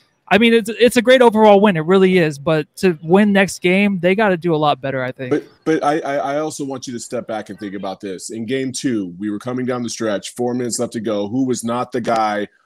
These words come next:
Speaker 2: on the court that couldn't do anything for us? It was C P three. He was missing. He couldn't play. We had C P three towards the end of this game. He came in, kinda s-,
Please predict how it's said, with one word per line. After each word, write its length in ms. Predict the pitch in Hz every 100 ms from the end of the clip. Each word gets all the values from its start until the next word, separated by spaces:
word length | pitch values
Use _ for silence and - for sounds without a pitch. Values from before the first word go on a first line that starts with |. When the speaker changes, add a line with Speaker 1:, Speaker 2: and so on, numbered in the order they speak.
| _
Speaker 2:
on 220 | - 113 120
the 80 |
court 480 | 120 127 120 107 - _ -
that 140 | 110
couldn't 240 | 123 127 113
do 200 | 120 117
anything 340 | 107 - 101
for 240 | - 104 85
us? 200 | 78 -
It 80 |
was 180 | 107 113
C 140 | 123 110
P 140 | 113
three. 260 | 113 127 101
He 80 |
was 160 | 98 104
missing. 380 | 131 123 80 -
He 100 | 90
couldn't 220 | 87 117
play. 300 | 107 131 92 - _ _ _ _ -
We 140 | 113
had 200 | 135 143
C 140 | - 135
P 120 | 123
three 260 | - 123 120
towards 260 | 120 113
the 80 | 117
end 100 | 117
of 60 | 107
this 180 | -
game. 360 | - 110 101 98 _ _
He 100 | -
came 320 | 107 139 139 127
in, 320 | 123 120 110
kinda 240 | - 107
s-, 300 | 104 - -